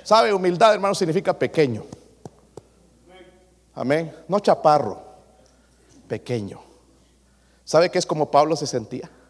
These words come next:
El más pequeño de todos, decía. Pero no era en cuanto a tamaño, sino en lo que él entendía de la humildad. Ser humilde, hermanos, es ser honesto. Díganlo conmigo, ¿es ser qué?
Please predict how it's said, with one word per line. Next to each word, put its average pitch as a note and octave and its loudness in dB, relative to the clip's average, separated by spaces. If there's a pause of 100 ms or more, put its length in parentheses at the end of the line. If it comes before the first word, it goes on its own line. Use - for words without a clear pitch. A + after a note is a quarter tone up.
(580)
El B2 -4
más E3 0
pequeño D#3+ -2
de B2 0
todos, E3+ -4
decía. - -18
Pero E3+ 2
no A#3 4
era B3+ 2
en A3+ -2
cuanto F#3+ 4
a C#3 0
tamaño, F3+ 0
sino E3 -2
en F#3 0
lo F3 2
que E3+ 0 (200)
él G3+ 4
entendía F3+ 4 (200)
de E3 6
la E3+ 6
humildad. E3+ 4 (200)
Ser A3+ 6
humilde, A#3 2
hermanos, F#3+ 0
es E3 0
ser F3 0
honesto. C#3 -4
Díganlo G3+ 2
conmigo, E3+ 4
¿es D3+ 0
ser F3+ 0
qué? B3 -2